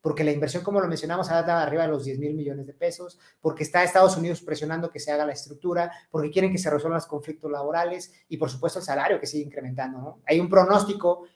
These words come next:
que dicen que cuando termine la presidencia de Andrés Manuel López Obrador, lleguemos a doscientos sesenta pesos el salario mínimo de la zona centro. Entonces, vamos a ver si lo cumple o no lo cumple. En las primeras pláticas que dimos de reforma de outsourcing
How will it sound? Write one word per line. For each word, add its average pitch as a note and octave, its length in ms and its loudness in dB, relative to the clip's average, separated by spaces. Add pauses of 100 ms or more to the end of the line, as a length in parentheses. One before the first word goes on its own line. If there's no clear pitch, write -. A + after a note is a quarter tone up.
(120)
que C#3+ 100 -2
dicen E3 440 -2
que C3 120 -18
cuando B2+ 220 -6
termine E3+ 260 -4
la F#3 160 4
presidencia D#3+ 540 0
de C3 80 -2
Andrés B2+ 240 -4
Manuel C3+ 240 -2
López D#3+ 240 -4
Obrador, F3 480 4 (180)
lleguemos E3+ 480 4
a C#3 120 4
doscientos F#3+ 680 0
sesenta E3+ 500 -2
pesos F#3 380 -2
el E3 80 -8
salario D3 320 -2
mínimo D3 460 -6 (180)
de C#3+ 80 -8
la C3+ 80 -2
zona C#3+ 240 0
centro. C3 320 -6 (480)
Entonces, D3 440 -2
vamos E3 180 0
a D3 60 4
ver D3 180 6
si D3+ 140 -4
lo D3 100 0
cumple E3 240 4
o - 20 4
no D#3+ 80 4
lo D#3+ 140 4
cumple. A3 420 6
En C3+ 60 -2
las B2+ 140 0
primeras D#3+ 300 4
pláticas F#3+ 360 6
que D#3 100 0
dimos E3 200 2
de D#3+ 80 6
reforma D3+ 680 2 (340)
de D#3 120 4
outsourcing G#3 840 8